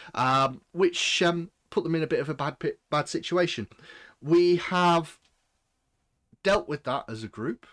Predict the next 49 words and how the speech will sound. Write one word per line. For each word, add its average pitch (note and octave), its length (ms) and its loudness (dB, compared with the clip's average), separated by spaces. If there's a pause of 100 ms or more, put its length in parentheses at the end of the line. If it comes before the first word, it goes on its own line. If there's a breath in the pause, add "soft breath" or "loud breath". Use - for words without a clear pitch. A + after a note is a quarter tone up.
(220)
You A2+ 140 -10
know, A#2 140 -6
they, B2 160 -6
they A2 180 -10
killed C3+ 320 -12
them, A#2 280 -8
them G2+ 180 -10
off - 260 -12 (100)
fairly G2 240 -12
happily C3+ 300 -14
and A#2 140 -8
brought C3+ 240 -2
them B2 180 -6
to A2+ 400 -4
their A2+ 200 -6
new B2+ 200 -4
friend, A#2 340 -4
Orgrill, A2+ 580 -6 (480 loud breath)
who, G2+ 360 -10
uh, G2+ 140 -8
merrily G#2+ 400 -6
started - 380 -12
chomping G2 400 -10
on G2 140 -10
them. A2+ 120 -10 (640 loud breath)
Um, B2 560 -2 (140)
and D3 1000 0 (560)
they D3+ 200 -2
have C#3+ 100 -6
had D#3+ 200 -4
a F3 60 -6
night's D3+ 360 -6
rest A2+ 520 -6
in A2+ 100 -10
order A#2 180 -10
to A#2 220 -10
allow A2+ 220 -6
them G#2 140 -10
to A2 120 -12
have G2+ 160 -14
some G2+ 160 -12
spell F#2+ 300 -10
slots E2+ 300 -16
back F2+ 260 -16
and F#2+ 80 -14
a F#2 60 -16
bit G2+ 140 -12
of G2 100 -18
healing. F#2 500 -14